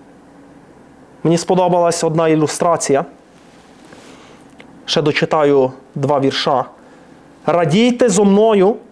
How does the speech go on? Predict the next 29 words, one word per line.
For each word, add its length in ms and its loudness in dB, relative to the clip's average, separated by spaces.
бо 140 0
знайшла 440 0
я 120 2
загублену 540 2
драхму. 480 -2
Так 160 -4
само, 280 0
кажу 280 0
вам, 160 2
радість 360 -2
буває 280 2
у 60 0
Божих 420 -2
ангелів 420 -2
за 140 -2
одного 340 0
грішника, 520 -4
який 200 -4
кається". 480 -4
Будь 300 -2
тим 180 2
одним. 380 -2
Будь 240 -2
тим 180 2
одним 300 0
сьогодні 540 -2
грішником, 600 -2
який 200 -4
кається 560 -2